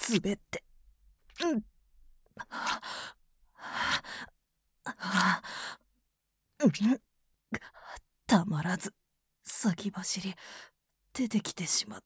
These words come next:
た。<laughs> 釘付けになりおって。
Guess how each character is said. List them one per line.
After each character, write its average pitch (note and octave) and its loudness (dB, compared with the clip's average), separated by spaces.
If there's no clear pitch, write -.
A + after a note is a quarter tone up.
た。 - -10
<laughs> - -4
釘 E3 2
付 D3+ 2
け C#3 2
に E3 6
な E3 6
り D#3+ 4
お E3 6
っ F3 0
て。 E3 -2